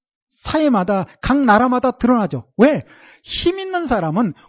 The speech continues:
공평한 재판이 싫대. 자기들은 힘이 있으니까 특혜를 누려야 된대. 누구 한 사람 때려도 바로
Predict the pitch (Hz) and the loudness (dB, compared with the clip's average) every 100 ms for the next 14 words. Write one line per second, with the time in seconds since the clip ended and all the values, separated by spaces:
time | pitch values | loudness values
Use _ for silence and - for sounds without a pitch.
0 | _ - 247 302 - 311 311 277 220 - | _ 0 2 2 0 0 0 -2 -4 -4
1 | - 247 226 - 359 - 392 330 - - | -4 -2 -2 -2 -2 0 2 2 0 -4
2 | _ _ _ _ _ _ _ _ - - | _ _ _ _ _ _ _ _ -2 2
3 | 233 311 320 311 - 370 381 294 269 247 | 4 4 4 2 2 2 2 2 2 2
4 | 226 156 180 190 - _ _ _ _ _ | 2 2 4 2 0 _ _ _ _ _
5 | - - - 330 349 240 196 269 294 311 | -2 -2 2 4 4 2 4 6 6 4
6 | 311 180 - _ _ _ _ _ _ _ | 4 2 0 _ _ _ _ _ _ _
7 | _ _ _ _ _ _ _ _ _ _ | _ _ _ _ _ _ _ _ _ _
8 | _ _ _ _ _ 214 285 330 285 320 | _ _ _ _ _ -2 4 6 6 4
9 | 302 294 247 _ - 339 339 262 185 226 | 4 4 0 _ -2 0 2 0 0 0
10 | 196 - _ _ _ - - 202 285 311 | 0 -4 _ _ _ -8 0 2 2 4
11 | 339 214 - | 4 2 0